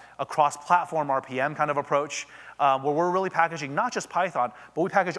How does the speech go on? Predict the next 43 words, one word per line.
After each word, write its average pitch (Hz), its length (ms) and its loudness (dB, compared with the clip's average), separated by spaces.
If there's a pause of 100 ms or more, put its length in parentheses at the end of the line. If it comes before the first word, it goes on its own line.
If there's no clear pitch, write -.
all 170 200 2
the 185 80 -6
dependencies 160 500 -4
upstream 139 360 -4
of 123 100 -6
Python 120 320 -4
as 113 100 -10
well, 170 300 0
including 156 380 -8
G 185 160 -6
dal, 165 320 2 (120)
including 135 300 -6
Chromium, 175 480 0 (200)
including 170 360 -4
G 180 160 -4
H 175 200 -4
C 170 180 -4
and 156 80 -4
Haskell. 131 480 0 (240)
We 185 100 -2
package 202 340 0
all 208 260 2
of 165 100 -6
that 123 440 0
so 156 120 0
that 139 60 2
when 160 180 2
an 160 100 -4
end 165 220 -2
user 147 260 0
wants 135 280 0
to 139 80 -8
go 135 140 2
and 120 100 -6
grab 175 240 2
something, 135 340 -4 (280)
they 160 80 0
get 175 120 2
all 160 100 4
the 143 80 -2
bits 131 200 -6
and 120 100 -10
pieces. 139 480 -4